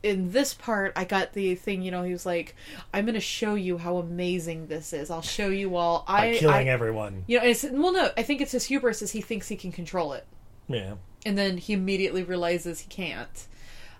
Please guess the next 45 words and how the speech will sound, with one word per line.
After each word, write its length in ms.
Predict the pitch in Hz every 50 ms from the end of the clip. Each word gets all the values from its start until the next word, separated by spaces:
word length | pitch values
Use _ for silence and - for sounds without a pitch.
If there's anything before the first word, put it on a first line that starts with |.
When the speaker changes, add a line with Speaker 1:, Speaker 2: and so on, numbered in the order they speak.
| - -
Speaker 1:
Then 360 | 220 196 175 226 233 214 202
later 280 | 220 254 285 302 302 269
in 60 | 240 208
the 60 | 190
film, 600 | - - 202 185 185 185 185 180 180 175 175 165
we'll, 260 | - 180 175 170 160 151
we'll 160 | 175 185 180
get 180 | 175 170 170
to 120 | - 190 185
it, 80 | 170
but, 160 | 175 160 - -
you 100 | 156 170
know, 80 | 170 170
he's 180 | 180 196 180 160
like, 140 | 170 196
"Yes, 240 | - 311 311 285 -
kill 180 | - - 330 294
the 60 | 285
pigs, 240 | - 311 320 302 -
da, 60 | 262 240
da, 100 | - 254
da." 100 | 285 262
So 160 | - - 214
then 160 | 196 240 240
I 60 | 247 233
was 100 | 214 196
like, 200 | 208 196 - -
"Okay, 300 | 233 226 - 196 196 185 - - - - - - -
maybe 420 | 185 190 202 208 214 202 247 240
he's 320 | 190 185 226 226 202 -
releasing 420 | 208 220 208 202 214 202 185 185 180
Sid 460 | - - - 240 247 247 240 190 -
to 80 | - 190
try 200 | - - 196 190
and 180 | 185 185 170 180
just 240 | 180 - - -
bring 240 | - 185 175 170 170
down 240 | 165 170 170 165 165
the 80 | 156 156
system. 480 | - - 196 - - - 233 175 160 160
Maybe 220 | 160 165 160 175
he's, 160 | 170 180 175 185
like, 140 | 175 165
an 80 | 175 165
anarchist." 800 | 165 175 208 247 247 202 - 185 - - - - - - - -